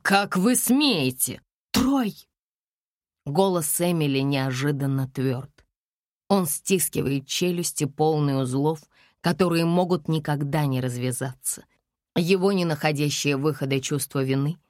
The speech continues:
все поступки, которые он совершил, но за которые никогда не попросит прощения.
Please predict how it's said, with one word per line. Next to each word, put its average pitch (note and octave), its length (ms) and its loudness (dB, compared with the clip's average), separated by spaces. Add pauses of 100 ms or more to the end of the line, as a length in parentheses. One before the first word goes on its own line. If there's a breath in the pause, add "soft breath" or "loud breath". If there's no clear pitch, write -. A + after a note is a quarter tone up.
(380)
все F#3+ 220 2
поступки, E3+ 720 0
которые D3 460 0
он C#3 80 0
совершил, C#3 640 -2
но D3 160 2
за C3+ 120 -2
которые D3+ 440 0
никогда D#3+ 1000 -2 (380 soft breath)
не G3 160 2
попросит C#3+ 640 -2
прощения. B2+ 720 -4